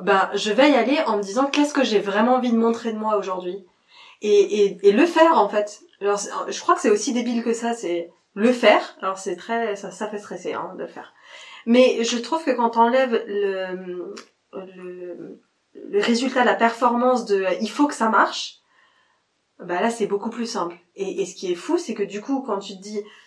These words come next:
vu que j'ai rien à perdre, ben, autant essayer d'aller vers l'authenticité.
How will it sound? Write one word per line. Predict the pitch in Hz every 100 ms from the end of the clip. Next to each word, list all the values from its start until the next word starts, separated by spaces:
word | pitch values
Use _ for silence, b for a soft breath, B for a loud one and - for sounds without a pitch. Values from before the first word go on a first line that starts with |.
| b
vu | 226
que | 254
j'ai | 269
rien | 254
à | 240
perdre, | 247 233 185 180
ben, | 202 -
autant | 254 262 254 226
essayer | 202 202 208 196
d'aller | 185
vers | 180 175
l'authenticité. | 180 190 180 175 175 175 311